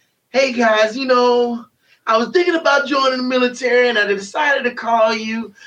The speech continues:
But look, look, I'm not married. I got two kids, and, you know, I, I'm a black guy and, and everything. I,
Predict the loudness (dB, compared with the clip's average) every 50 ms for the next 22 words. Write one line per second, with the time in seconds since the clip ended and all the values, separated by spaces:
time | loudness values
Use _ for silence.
0 | -4 -2 0 2 4 2 2 2 2 0 0 2 2 0 0 0 0 0 2 2
1 | 0 0 0 0 0 2 2 2 0 0 -2 -6 -8 -12 -20 -20 -20 -20 -10 _
2 | -6 -4 -2 -2 0 0 -2 -2 -4 -2 0 2 2 2 0 -2 -2 -2 0 0
3 | -2 -2 -4 -6 -10 _ -20 -20 -10 -6 -4 -4 -2 0 2 2 2 0 0 -4
4 | _ _ _ _ -4 -2 -2 0 0 0 0 0 0 0 0 0 0 0 -2 -2
5 | -2 -2 -2 -2 0 0 0 0 -2 -4 -8 -14 _ -2 -2 0 2 2 2 0
6 | -2 -4 -4 -2 -2 0 2 0 0 0 -4